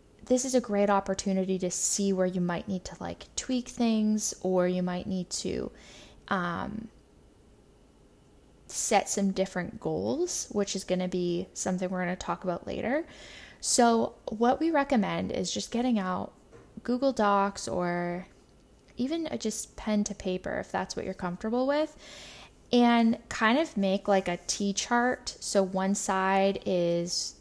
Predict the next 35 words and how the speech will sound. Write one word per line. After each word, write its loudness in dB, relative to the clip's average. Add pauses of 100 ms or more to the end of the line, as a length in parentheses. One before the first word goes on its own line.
(240)
like, -8
your -4
successes -2
and -4
worked, -8 (400)
what -4
worked -8
really -2
well. 0 (520)
And 4
the -2
other 2
side 0
is 2
going 2
to 2
be 0 (180)
what 0
did 0
not -4
work -4
well, -2
what -4
challenges 0
you -6
had, -4 (600)
um, 0
things 0
that 0
come 2
to -2
mind -2
that -4
need 0
improvement. -8